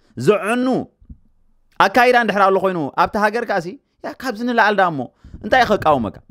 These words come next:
ኣነ ቅድሚ ሕጂ ዝተዛረብኮ ኣሎ። ንምንታይ ኢኻ ተቃዊምካ እንተይልካ ሓደ ሰብሲ በቃ ኣነሲ በቃ ካብ ደቀ ምሓረ ንፀሮና ክኸይድ ብዘይ ምኽኣለ እየ ዝቃወም ዘለኹ ኢለ እውን ክዛረብ ይኽእል እየ። እኹል እዩ ዝናዓይ ኣብ ውሽጢ ሃገረይ ብዘይ ምኽንያት ተኸልኪለ ስለ ዘለኹ።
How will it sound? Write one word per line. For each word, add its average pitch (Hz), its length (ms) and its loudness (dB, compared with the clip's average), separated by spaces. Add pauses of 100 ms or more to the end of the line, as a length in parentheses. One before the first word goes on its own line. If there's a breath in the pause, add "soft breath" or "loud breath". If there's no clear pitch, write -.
(320)
ኣነ 208 180 4
ቅድሚ 247 200 0
ሕጂ 247 160 -2
ዝተዛረብኮ 190 520 2
ኣሎ። 98 120 -4 (300)
ንምንታይ 226 320 2
ኢኻ 226 180 2
ተቃዊምካ 196 360 0
እንተይልካ 170 340 -2
ሓደ 165 180 0
ሰብሲ 160 320 -4
በቃ - 260 -16
ኣነሲ 226 300 0 (760 soft breath)
በቃ 180 180 2 (280)
ካብ 156 180 0
ደቀ 185 200 0
ምሓረ 175 280 0 (580)
ንፀሮና 190 420 2
ክኸይድ 214 460 -2
ብዘይ 190 220 4
ምኽኣለ 151 260 -2
እየ 127 120 -4
ዝቃወም 180 360 0
ዘለኹ 160 260 2
ኢለ 151 100 0
እውን 151 160 -2
ክዛረብ 185 400 2
ይኽእል 107 240 -10
እየ። - 80 -20 (400)
እኹል 247 240 4
እዩ 208 80 -2
ዝናዓይ 123 280 -8 (240)
ኣብ 139 100 2
ውሽጢ 220 200 2
ሃገረይ 220 340 2
ብዘይ 240 240 2
ምኽንያት 226 300 -4
ተኸልኪለ 175 360 -6
ስለ 123 160 -6
ዘለኹ። 87 240 -6